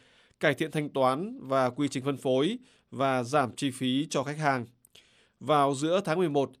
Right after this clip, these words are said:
điều phối viên Andrew Heskowitz của chương trình Thắp điện châu Phi công bố tám tổ chức đoạt giải, không theo thứ tự đặc biệt. Những tổ chức này bao gồm Greenlight Planet, cung cấp những giải pháp năng lượng mặt trời dùng ở nhà với chi phí thấp,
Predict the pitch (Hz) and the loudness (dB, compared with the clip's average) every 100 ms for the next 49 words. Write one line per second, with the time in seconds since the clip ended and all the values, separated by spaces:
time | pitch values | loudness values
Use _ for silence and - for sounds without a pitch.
0 | _ 151 151 151 151 170 151 98 151 143 | _ -4 -2 -2 0 0 0 -4 -4 -2
1 | 151 147 139 127 160 - 151 139 196 202 | 0 2 0 0 -2 -2 -2 2 2 0
2 | - - 143 127 151 139 151 135 123 180 | -10 -6 -2 0 0 -2 -4 -4 -4 -6
3 | 190 160 - 151 139 151 143 127 - _ | -6 -4 -4 -4 -4 0 -2 -2 -12 _
4 | _ 180 156 143 139 175 - 135 151 - | _ -2 2 4 6 2 2 0 0 -2
5 | 139 120 190 151 123 139 127 110 _ _ | -2 -2 -2 -2 2 2 2 0 _ _
6 | _ _ - 147 143 160 151 139 143 143 | _ _ -4 -2 -2 -2 0 0 -2 -4
7 | 160 123 143 135 - _ _ _ 143 190 | -2 0 2 2 -2 _ _ _ -4 0
8 | 175 139 190 156 131 120 _ - 147 151 | 0 -2 -2 0 0 -4 _ -2 2 2
9 | 143 143 135 135 151 143 143 139 131 143 | 4 2 0 -4 -4 0 0 0 0 -2
10 | 139 175 - - - _ _ _ - 160 | 0 -2 -2 -10 -12 _ _ _ -2 -2
11 | 143 220 196 147 156 196 180 117 160 185 | 0 -2 -2 -6 -6 -2 -2 -2 -2 -4
12 | 156 139 143 139 123 147 135 127 127 120 | -4 -2 -2 -2 -6 0 2 2 0 -2
13 | 135 123 85 127 117 139 131 120 120 131 | -4 -4 -4 -4 -2 -2 -2 -4 -2 -2
14 | 143 147 160 139 - 135 131 226 | -2 -2 -4 -6 -4 -4 0 -2